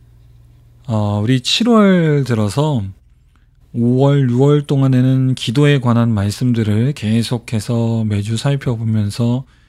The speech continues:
주님 가르쳐 주신 주기도문의 내용들, 또 그리고 그 기도의 내용들을 잘 활용하고 있는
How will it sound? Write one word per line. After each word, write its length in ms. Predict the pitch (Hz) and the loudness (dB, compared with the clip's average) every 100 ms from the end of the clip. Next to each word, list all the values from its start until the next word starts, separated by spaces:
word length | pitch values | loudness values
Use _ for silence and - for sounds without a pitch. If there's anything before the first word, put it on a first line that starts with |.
| _ | _
주님 320 | - 120 120 | 0 2 2
가르쳐 360 | 117 110 107 117 | 0 -2 -2 -4
주신 360 | 107 - 113 | -4 -2 -2
주기도문의 640 | 110 120 117 123 117 113 113 | -2 -4 -4 -2 0 2 2
내용들, 760 | 104 101 101 101 113 117 107 104 | 0 0 -2 0 0 2 0 -6
또 240 | - 131 127 | -6 -4 -4
그리고 500 | 117 110 123 123 123 _ _ _ _ | -4 -4 -2 -2 -6 _ _ _ _
그 280 | - 131 127 | -4 -2 0
기도의 420 | - 139 147 147 | -2 0 2 2
내용들을 800 | 135 123 127 123 123 127 127 123 | 2 0 0 -2 -2 -2 -2 -4
잘 340 | - 113 117 | -6 -2 -2
활용하고 720 | 117 156 165 175 151 123 135 | 0 -2 -2 0 0 0 0
있는 580 | 120 110 110 120 147 190 | 0 0 2 2 2 0